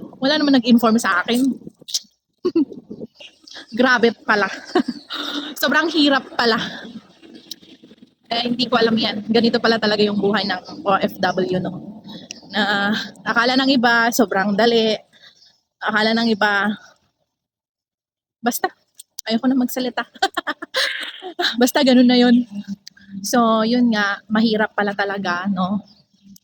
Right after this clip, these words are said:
Pero okay lang. Carry lang. Laban. Malakas to. <laughs> Stronger than what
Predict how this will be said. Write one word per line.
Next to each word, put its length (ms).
Pero 240
okay 160
lang. 240
Carry 400
lang. 240
Laban. 400
Malakas 400
to. 80
<laughs> 840
Stronger 480
than 240
what 160